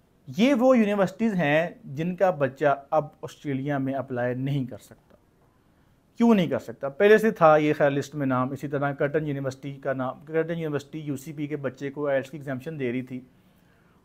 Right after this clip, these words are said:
और, अ, जबकि यूसीपी सेक्शन फ़ोर की यूनिवर्सिटी है, सही है। अब खैर कर्टन ने आईएलटीएस भी बंद कर दिया, उन्होंने एमओआई बंद कर दिया वैसे लेना उनकी जो है ना, उस पर वीडियो मैंने बनाई हुई है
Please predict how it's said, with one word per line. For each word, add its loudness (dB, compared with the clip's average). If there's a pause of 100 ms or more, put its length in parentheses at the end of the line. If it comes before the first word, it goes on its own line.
और, 10
अ, 6
जबकि 0
यूसीपी -6
सेक्शन -6
फ़ोर -6
की -8
यूनिवर्सिटी -8
है, -14 (240)
सही -4
है। -8 (400)
अब 6
खैर 8
कर्टन 0
ने -2
आईएलटीएस 2
भी -6
बंद -2
कर 2
दिया, -4
उन्होंने -6
एमओआई -4
बंद -4
कर -6
दिया -6
वैसे -6
लेना -8
उनकी -14
जो -14
है -10
ना, -10
उस -16
पर -10
वीडियो -8
मैंने -8
बनाई -8
हुई -4
है -6